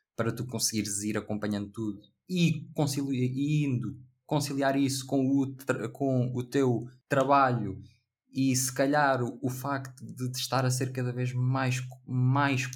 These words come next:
complicado, eh, porque, ó, tens que trabalhar também à distância, et cetera. Portanto,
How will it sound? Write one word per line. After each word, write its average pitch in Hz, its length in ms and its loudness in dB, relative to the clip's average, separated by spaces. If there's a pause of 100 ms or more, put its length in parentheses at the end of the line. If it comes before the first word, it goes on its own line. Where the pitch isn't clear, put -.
(120)
complicado, 131 720 -2 (260)
eh, 107 440 -12 (100)
porque, 107 340 -14 (120)
ó, 104 240 -6 (400)
tens 107 240 -4
que 107 500 -4
trabalhar 107 320 -2
também 117 240 -4
à 107 120 0
distância, 120 680 -6 (200)
et 110 120 -8
cetera. 123 240 -6
Portanto, - 300 -8